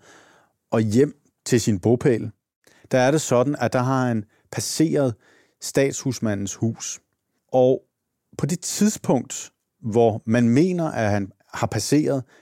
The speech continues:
der er det sådan, at et vidne mener at have hørt, at statshusmanden,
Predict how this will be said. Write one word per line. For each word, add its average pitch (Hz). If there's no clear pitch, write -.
der 139
er 123
det 147
sådan, 123
at 113
et 95
vidne 156
mener 127
at 98
have 85
hørt, 151
at 120
statshusmanden, 101